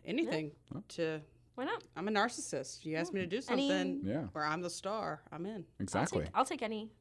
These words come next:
Speaker 3: cred.
Speaker 2: Yeah.
Speaker 1: Yeah,
Speaker 2: Whose,
Speaker 1: exactly.
Speaker 2: whose idea was the podcast?
Speaker 3: I have no clue.
Speaker 1: I don't know. I would guess, like,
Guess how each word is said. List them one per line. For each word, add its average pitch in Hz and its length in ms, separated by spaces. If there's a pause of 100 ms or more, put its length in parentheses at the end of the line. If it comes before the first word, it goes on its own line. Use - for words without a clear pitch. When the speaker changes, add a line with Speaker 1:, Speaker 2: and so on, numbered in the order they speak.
(100)
Speaker 3:
cred. 208 260
Speaker 2:
Yeah. 165 180 (100)
Speaker 1:
Yeah, - 160
Speaker 2:
Whose, 151 220
Speaker 1:
exactly. 127 140
Speaker 2:
whose 165 140
idea 147 320
was 87 180
the - 80
podcast? - 760
Speaker 3:
I - 100
have - 180
no 190 140
clue. - 220 (680)
Speaker 1:
I 226 80
don't 392 160
know. 190 220
I 170 80
would 214 140
guess, 254 260
like, 440 200